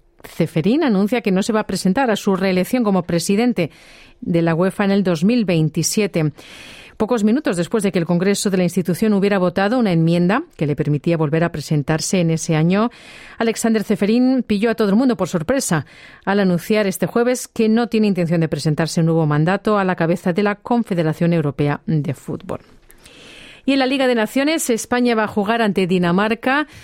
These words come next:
Suiza y Serbia. España, que es la vigente campeona de la Liga de Naciones de la uefa, compartirá el grupo cuatro de la División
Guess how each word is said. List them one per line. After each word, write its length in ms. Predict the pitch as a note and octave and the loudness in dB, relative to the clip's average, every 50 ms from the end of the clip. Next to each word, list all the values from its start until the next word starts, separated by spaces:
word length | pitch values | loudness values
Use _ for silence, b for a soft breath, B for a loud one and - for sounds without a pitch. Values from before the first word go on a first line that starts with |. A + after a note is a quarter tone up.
| B B B B B | B B B B B
Suiza 640 | - - - A3 A#3 A3 - - - A#3+ B3 B3+ - _ | -12 -6 -2 0 0 0 -2 -2 -2 -2 -2 -2 -4 _
y 200 | - G#3 G3 F3+ | -2 0 0 0
Serbia. 800 | D#3 - - - - C4 C4+ B3 A#3 E3 E3+ D#3+ D#3 D3+ D3+ - - - | 0 0 -2 0 0 0 0 0 0 -2 0 0 0 0 -2 -4 -8 -8
España, 460 | G3+ F3 - - - G3 G3+ G#3+ G#3+ | -6 -6 -6 -2 -2 0 0 0 0
que 60 | G#3 | 0
es 60 | G3+ G3+ | 0 0
la 80 | G#3+ | 0
vigente 320 | F3+ F3+ - - A3+ G#3+ A3 | 0 -2 -2 -2 -2 -2 0
campeona 500 | - F3+ E3+ E3 F3+ F#3+ G#3+ C4 D#4+ D4+ | 0 0 0 2 2 2 2 2 2 2
de 80 | B3 | 2
la 100 | F#3 E3+ | 0 2
Liga 260 | E3 F3 F3+ F#3+ F#3 | 2 2 2 2 2
de 100 | F3+ F3+ | 2 2
Naciones 320 | E3+ E3 - - F#3+ F#3+ F3+ | 0 0 0 0 0 0 2
de 60 | G3+ | 2
la 100 | F#3 E3 | 0 2
uefa, 420 | D3 E3+ F#3+ G#3+ - B3+ B3+ C#4 C4 B B B B B B B B | 2 0 0 0 0 -2 -2 -2 -4 B B B B B B B B
compartirá 600 | - B3+ B3+ A#3 A#3+ G#3+ E3+ - G3 F#3 G3 G3 | -2 -2 0 0 0 -2 -2 -2 0 0 2 2
el 120 | F#3+ F#3 F3 | 2 2 2
grupo 380 | G3 G3 F3 - F3+ D#3 - - | 2 0 0 0 -2 -4 -2 -2
cuatro 420 | - G3 G3 G3 F#3+ - A3 B3 | 0 0 0 0 -2 -2 -2 -2
de 80 | A3 F#3+ | 0 0
la 140 | E3+ D#3+ | 0 0
División 460 | D3+ D3+ D#3+ D#3 - F3+ F3 F#3 - | 0 0 -2 -2 0 0 0 0 -2